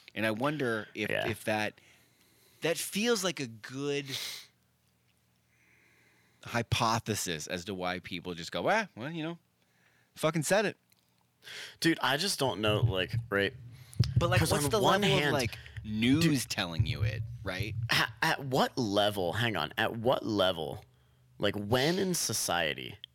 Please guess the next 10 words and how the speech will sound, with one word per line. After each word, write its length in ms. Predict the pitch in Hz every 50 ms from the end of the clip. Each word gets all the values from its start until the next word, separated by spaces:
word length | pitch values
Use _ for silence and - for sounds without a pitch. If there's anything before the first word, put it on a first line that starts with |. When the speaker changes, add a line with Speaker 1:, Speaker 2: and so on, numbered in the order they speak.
| _ _ _ _ _ _ _ _ _
Speaker 2:
did 160 | - 127 113
it 200 | 113 - - -
get 220 | - 120 110 107 -
to 180 | - - 127 117
a 40 | 104
point 420 | - - 107 104 98 92 87 - -
of, 200 | - 92 98 87
like, 340 | 92 90 80 76 73 - - - _ - _ _ _ _ _ _ _ _
conspiracy 1000 | - - - 131 117 107 - - - - 117 110 104 110 113 117 - - 120 113
theories, 800 | - - - 117 117 113 110 110 113 110 110 104 104 - -